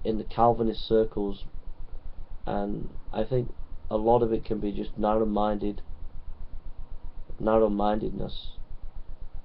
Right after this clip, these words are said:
and I, I prefer to have a wide view of evangelical unity. I'm not for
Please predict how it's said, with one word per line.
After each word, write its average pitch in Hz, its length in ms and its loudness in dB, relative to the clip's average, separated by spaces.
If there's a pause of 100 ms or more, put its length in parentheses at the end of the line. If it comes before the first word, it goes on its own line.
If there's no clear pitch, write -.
(100)
and 107 360 0
I, 107 260 0
I 110 120 0
prefer 113 520 4
to 104 180 -2
have 104 180 2
a 101 60 0
wide 104 540 4 (500)
view 196 600 -2
of 98 280 0 (640)
evangelical 95 800 0
unity. - 560 -2 (1200)
I'm 110 220 4
not 120 240 4
for 123 120 4